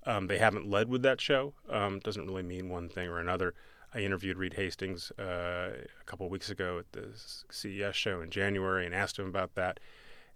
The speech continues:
And he was sort of saying, "Well, it's, it's a, it's a critical hit." He didn't wax on about its,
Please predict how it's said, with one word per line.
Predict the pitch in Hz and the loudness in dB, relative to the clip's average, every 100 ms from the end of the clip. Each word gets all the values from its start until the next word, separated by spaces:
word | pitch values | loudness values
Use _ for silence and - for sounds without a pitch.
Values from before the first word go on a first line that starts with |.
| - | -8
And | 127 123 | -4 -2
he | |
was | 123 120 | -2 -2
sort | 147 | -2
of | 123 | 0
saying, | 143 | 2
"Well, | 180 175 135 | 8 10 10
it's, | - | 8
it's | 131 - | 0 2
a, | 120 | 0
it's | - - | 0 -4
a | |
critical | - 156 123 98 | 6 8 8 2
hit." | 82 87 - - - | -2 -4 -4 -14 -12
He | 107 | -8
didn't | 101 101 - | -8 -10 -6
wax | 101 90 - | -4 -2 -2
on | 92 87 | -2 -2
about | 87 87 87 | -2 -2 -2
its, | 87 | -6